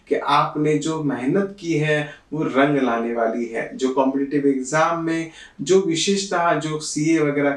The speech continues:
कर रहे हैं या कोई बड़ी exam की तैयारी कर रहे हैं, उनको इस वर्ष विशेष लाभ होने वाले हैं। जून के बाद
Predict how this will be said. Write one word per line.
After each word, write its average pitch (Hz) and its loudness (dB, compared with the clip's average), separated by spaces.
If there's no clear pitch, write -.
कर 143 2
रहे 143 -2
हैं 139 -4
या 151 0
कोई 180 6
बड़ी 151 4
exam 156 0
की 147 -6
तैयारी 135 0
कर 131 -2
रहे 139 0
हैं, - -4
उनको 131 2
इस 131 -2
वर्ष 131 2
विशेष 131 2
लाभ 135 0
होने 131 0
वाले 139 2
हैं। 151 0
जून 190 4
के 190 2
बाद 147 4